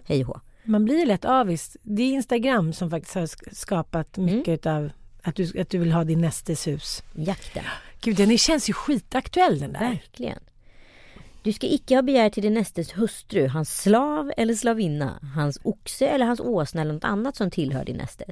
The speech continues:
Speaker 1: Tolkas. Tillåt dig vara glad att ha gått din medmänniska väl i livet. Det betyder att man ska vara glad för andras skull.
Speaker 2: Ja, det betyder bara det. Men det är också väldigt mycket på tapeten i och med den falska Instagramvärlden.
Speaker 1: Mm.
Speaker 2: Jag tror att,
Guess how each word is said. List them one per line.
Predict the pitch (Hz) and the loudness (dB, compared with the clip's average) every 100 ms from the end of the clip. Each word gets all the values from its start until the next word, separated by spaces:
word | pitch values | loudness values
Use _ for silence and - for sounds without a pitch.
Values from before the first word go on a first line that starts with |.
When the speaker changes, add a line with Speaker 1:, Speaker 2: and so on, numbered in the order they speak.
| - - | -14 0
Speaker 1:
Tolkas. | 208 139 - - - - - | 0 0 -4 -12 -16 -16 -2
Tillåt | 277 269 | 2 4
dig | 262 | 4
vara | 233 214 | 2 4
glad | 185 165 | 4 2
att | - 156 | 0 -4
ha | |
gått | 147 139 | -4 -4
din | 147 143 | -4 -4
medmänniska | 156 135 139 135 - | -4 -4 -6 -8 -10
väl | 139 - - | -8 -8 -4
i | |
livet. | 170 202 - - - - - - | -2 -2 -2 -12 -16 -20 -10 -2
Det | 226 | 0
betyder | 220 190 156 | 4 4 4
att | 156 | 0
man | 147 | -2
ska | 147 | 0
vara | 143 139 | 0 0
glad | 131 175 147 139 | 0 2 4 2
för | - | 0
andras | - 139 143 | -2 -2 -2
skull. | - - 147 - - | -4 -4 -8 -20 -8
Speaker 2:
Ja, | 247 269 370 - - | 0 0 0 -10 -12
det | 214 | -6
betyder | 254 247 | -2 2
bara | 254 254 262 | 4 4 4
det. | 180 | 2
Men | 185 196 | 0 0
det | 247 | 2
är | 254 | 4
också | 262 - 269 | 2 2 0
väldigt | 240 180 202 | 2 2 0
mycket | 180 156 | -2 -2
på | 160 | -4
tapeten | 165 - 160 160 - 165 170 196 | -2 0 -2 -2 -4 -4 -2 -2
i | 180 165 170 | 0 2 2
och | 160 | 2
med | 165 151 151 - - - - | 0 0 -4 -8 -18 -10 -4
den | 160 | -2
falska | - 180 160 - 180 | 0 0 0 0 0
Instagramvärlden. | 165 170 185 170 175 220 214 156 185 175 - - | 0 0 0 0 4 4 4 2 -4 -8 -12 -10
Speaker 1:
Mm. | 170 165 220 294 - - - - - - | -6 -4 -6 -8 -18 -20 -20 -20 -12 0
Speaker 2:
Jag | 202 214 | 0 2
tror | - 277 | 4 4
att, | - | 2